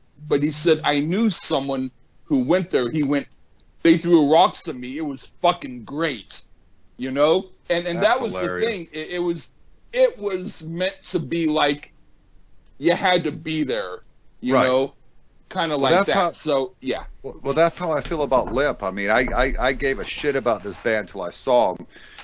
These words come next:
Speaker 2: And the other thing that got me was they had a stage show. And, uh, me being, an, uh, you know, a product of the seventies, but raised through the eighties, I liked the big production stage show. And they had this big, like,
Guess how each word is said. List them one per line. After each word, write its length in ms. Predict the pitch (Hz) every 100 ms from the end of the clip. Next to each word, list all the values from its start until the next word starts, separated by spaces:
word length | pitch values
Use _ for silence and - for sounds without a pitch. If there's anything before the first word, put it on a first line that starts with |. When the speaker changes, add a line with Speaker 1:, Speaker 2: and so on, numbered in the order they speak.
| -
Speaker 2:
And 100 | 131
the 80 | 147
other 140 | 202 208
thing 180 | 208 180
that 160 | 127
got 260 | 147 151 -
me 80 | 135
was 260 | 120 123 107
they 120 | 120
had 160 | 131 110
a 40 |
stage 480 | - - 131 127 110
show. 600 | - 104 82 76 73 -
And, 200 | 104 104
uh, 320 | 113 101 95 - - - - - - -
me 200 | 143 208
being, 220 | 170 180
an, 140 | 143 117 -
uh, 220 | 123 120 120
you 140 | 127
know, 280 | 117 113 95 87 _ -
a 60 |
product 540 | 87 - 143 156 151 -
of 100 | 131
the 80 | 117
seventies, 600 | - 135 117 104 104 80
but 220 | 98 101 82
raised 380 | 120 127 110 -
through 100 | 107
the 200 | 101 101
eighties, 420 | 110 95 90 - - - - - -
I 100 | 127
liked 280 | 143 139 -
the 60 |
big 320 | - 135 120 -
production 640 | 113 127 123 - 107 98
stage 400 | - - 110 123
show. 400 | - 95 85 87
And 120 | 92
they 120 | 123 139
had 160 | 147
this 140 | 131 -
big, 260 | 147 127
like, 180 | 120